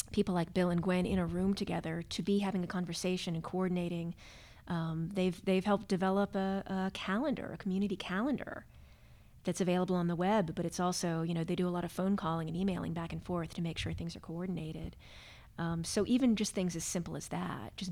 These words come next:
being in a room together, a lot of conversations too tend to follow naturally from that work. Um, if it, if it ventures into the political and the personal,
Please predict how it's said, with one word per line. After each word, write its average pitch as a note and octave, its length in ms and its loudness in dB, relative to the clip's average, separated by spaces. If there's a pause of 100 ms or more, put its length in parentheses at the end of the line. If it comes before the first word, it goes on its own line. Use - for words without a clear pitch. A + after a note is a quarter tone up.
(140)
being G3+ 260 6
in F#3 80 4
a E3 80 0
room F3+ 300 2
together, - 640 -6 (680)
a G#3+ 80 2
lot G3+ 220 8
of G#3 80 4
conversations F#3 720 0
too E3+ 220 2
tend F3 180 -2
to F3 60 -4
follow F3+ 360 0
naturally B3 600 0
from G3 300 0
that G3+ 220 -2
work. F#3+ 400 -6 (280)
Um, E3 420 -2
if - 120 -2
it, - 140 -2
if G3 120 2
it - 120 0 (280)
ventures G3 440 8
into E3+ 140 4
the F3 80 -2
political E3+ 800 0
and D#3+ 120 -2
the D#3 60 -6
personal, F3 680 -4